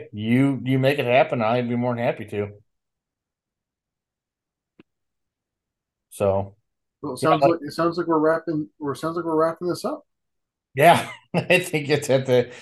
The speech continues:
Speaker 1: I think it's at the point, so,
Speaker 2: Thank
Speaker 1: uh,
Speaker 2: you to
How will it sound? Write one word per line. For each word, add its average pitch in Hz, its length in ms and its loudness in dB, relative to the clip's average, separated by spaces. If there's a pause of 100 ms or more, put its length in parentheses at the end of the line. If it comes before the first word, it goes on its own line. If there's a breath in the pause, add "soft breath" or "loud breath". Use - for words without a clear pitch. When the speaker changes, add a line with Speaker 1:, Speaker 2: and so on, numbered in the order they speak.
Speaker 1:
I 127 160 2
think 147 200 4
it's 139 140 2
at 139 180 6
the 127 180 4
point, 123 440 2
so, 98 480 -4 (480)
Speaker 2:
Thank 107 160 4
Speaker 1:
uh, 101 140 4
Speaker 2:
you 170 400 2 (400)
to 127 580 -2